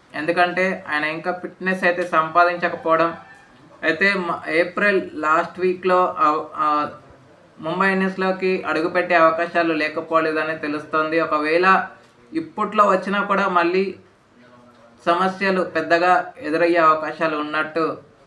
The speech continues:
ఎన్సీఏ వైద్యులు సూచించడం అయితే జరిగింది.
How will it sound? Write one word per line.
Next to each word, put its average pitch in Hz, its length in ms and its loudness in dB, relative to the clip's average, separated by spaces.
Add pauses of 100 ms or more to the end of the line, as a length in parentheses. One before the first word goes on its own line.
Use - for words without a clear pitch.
(280)
ఎన్సీఏ 165 340 -4
వైద్యులు 170 580 2 (200)
సూచించడం 185 540 -2
అయితే 170 200 -2
జరిగింది. 160 680 -2